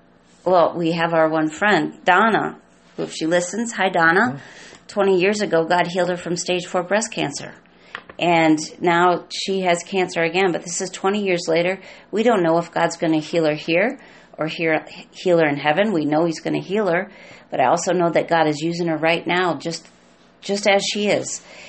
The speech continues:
Speaker 1: And I think of our son Hawken, who can't walk or talk. He, uh, he's used a wheelchair his whole life. He, I do, we do everything for him. We feed him, we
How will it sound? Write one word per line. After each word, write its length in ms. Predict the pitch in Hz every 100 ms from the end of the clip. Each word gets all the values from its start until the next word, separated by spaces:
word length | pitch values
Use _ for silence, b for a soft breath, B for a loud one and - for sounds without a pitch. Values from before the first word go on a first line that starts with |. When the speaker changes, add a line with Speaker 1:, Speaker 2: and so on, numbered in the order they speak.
| B B
Speaker 1:
And 400 | 165 170 165 156 -
I 100 | 175
think 220 | 175 202
of 80 | 185
our 100 | 170
son 240 | 165 165 165
Hawken, 500 | 226 277 208 175 196
who 100 | 160
can't 420 | - 160 - -
walk 300 | 160 160 160
or 80 | 170
talk. 420 | - 160 160 170
He, 180 | 151 143 B B B B B -
uh, 260 | 147 135 - _ _ _ _ _ _ _ _ _ _ _ _ _ _ -
he's 400 | 165 156 - -
used 280 | 156 170 160
a 60 |
wheelchair 400 | 147 156 160 170
his 100 | 151
whole 180 | - 165
life. 400 | 156 147 185 202
He, 140 | 165 - - B B B
I 180 | - 156
do, 400 | 160 170 156 147 - -
we 200 | 160 170
do 160 | 190
everything 480 | 185 190 196 202 190
for 240 | 190 175 185
him. 140 | 214
We 100 | 156
feed 300 | - 151 160
him, 180 | 196 208
we 260 | 139 110